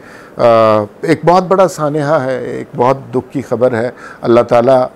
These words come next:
उनकी मग़फ़िरत फरमाए, उनके दर्जात बुलंद करे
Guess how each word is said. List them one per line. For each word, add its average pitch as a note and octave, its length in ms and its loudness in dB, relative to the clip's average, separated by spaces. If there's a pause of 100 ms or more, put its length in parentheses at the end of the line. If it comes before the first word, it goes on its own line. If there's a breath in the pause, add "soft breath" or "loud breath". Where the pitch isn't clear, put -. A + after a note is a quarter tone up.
उनकी A#2 260 -12
मग़फ़िरत A2 380 -10
फरमाए, A2+ 720 -6
उनके G2+ 380 -14
दर्जात A2 540 -6 (100)
बुलंद G#2 280 -12
करे G#2+ 260 -12